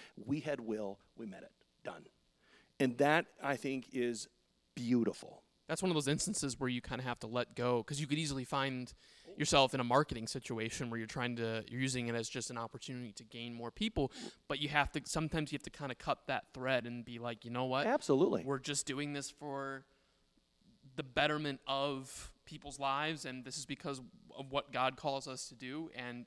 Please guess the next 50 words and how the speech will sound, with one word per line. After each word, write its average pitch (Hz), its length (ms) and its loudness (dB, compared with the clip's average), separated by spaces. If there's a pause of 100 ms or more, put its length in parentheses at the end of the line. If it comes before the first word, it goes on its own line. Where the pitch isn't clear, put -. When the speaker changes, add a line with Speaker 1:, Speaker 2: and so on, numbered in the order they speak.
Speaker 2:
nothing 127 420 -4
more 135 180 -8
than 143 160 -12
that." 104 200 -18 (120)
Speaker 1:
Right. 107 260 -2
Speaker 2:
There's 170 140 2
a, 190 120 2
I 208 80 6
think 240 180 0
there, 226 180 0
uh, 196 60 -6 (340)
it 175 140 -4
boils 185 260 8
down 185 260 6
to 139 300 2 (600)
there's 165 120 6
a 180 60 8
time 208 220 10
and 202 80 8
a - 20 2
place 165 300 4
for - 120 -4
the, 135 120 -2 (140)
for 151 160 0
business, 135 420 -2
and 143 160 0
business 165 280 4
is 151 100 -6
important, 170 580 -4
and, 123 440 -4 (1000)
you 143 100 -10
know, 120 100 -6
like 135 220 -4
you 135 80 -4
said, 135 360 2
y-, 131 120 -10
making 135 340 -4
sure 135 220 2
the 127 80 0
staff 160 320 4
is 147 100 -4
all 151 180 6
paid, 139 320 -2
et 127 100 -6
cetera, 139 300 0
et 135 100 -6
cetera, 131 320 -4
maintenance 135 500 -6
and 131 120 -6
whatnot. 123 440 2